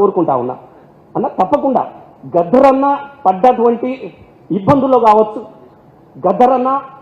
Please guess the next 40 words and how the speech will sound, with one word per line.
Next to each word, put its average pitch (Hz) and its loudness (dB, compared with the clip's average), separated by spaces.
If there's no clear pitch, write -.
ఆకలి 254 2
కావచ్చు, 214 2
ఎన్నో 226 0
ఉండొచ్చు. 208 -2
ఆ - 4
రోజు 226 4
గద్దరన్న 208 0
వెనుక 196 -4
కొంతమంది 233 0
మాత్రం 170 -4
ఉన్నారు. 123 -8
ఇలా 185 0
గద్దరన్న 214 2
ఆశయం 196 2
వెనుక 175 -2
తెలంగాణ 185 2
సమాజం 185 2
అంతా 175 2
మీ 160 2
వెనుక 156 0
నిలబడ్డది. 135 0
కాబట్టి 185 4
నువ్వు 226 6
కూడా 262 6
రాజీ 196 2
పడకు, 147 0
దయచేసి 156 2
నేను 143 0
చెప్తా 139 -4
ఉన్నా. 113 -8
నువ్వు 165 2
కూడా 254 6
ఎక్కడ 240 2
కూడా 247 4
రాజీ 262 4
పడద్దు. 339 6
మనం 147 -2
ఇంత 269 0
గొప్ప 240 4
సభ, 220 4